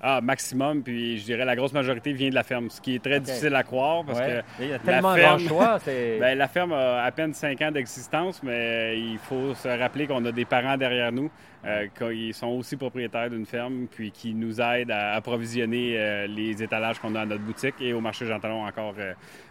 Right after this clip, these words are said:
Speaker 1: aujourd'hui.
Speaker 2: Parce que ce qu'on voit autour de nous, euh, on va le décrire parce que c'est impressionnant. Bien sûr, des citrouilles et des courges,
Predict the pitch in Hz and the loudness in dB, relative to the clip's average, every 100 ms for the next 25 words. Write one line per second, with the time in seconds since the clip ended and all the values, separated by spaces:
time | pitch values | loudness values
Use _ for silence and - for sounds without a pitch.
0 | - 104 101 98 - - - - 117 - | -8 -6 -6 -8 -14 -20 -20 -12 -8 -4
1 | 170 - 165 160 233 175 151 139 139 175 | -4 0 2 4 4 4 4 4 4 2
2 | 254 254 - - - 120 123 127 127 143 | 0 -4 -12 -20 -6 0 2 2 4 4
3 | 123 131 - 214 156 - 135 131 - 143 | 4 2 2 0 2 0 0 -2 -2 -2
4 | 160 160 - 110 143 131 - 151 143 104 | -2 -2 -2 -2 0 0 -2 -2 0 0
5 | - 110 120 123 - 127 143 135 - 127 | -2 -4 -4 -6 -4 0 2 0 -2 -2
6 | 131 - 147 135 120 98 | -2 0 0 0 -2 -6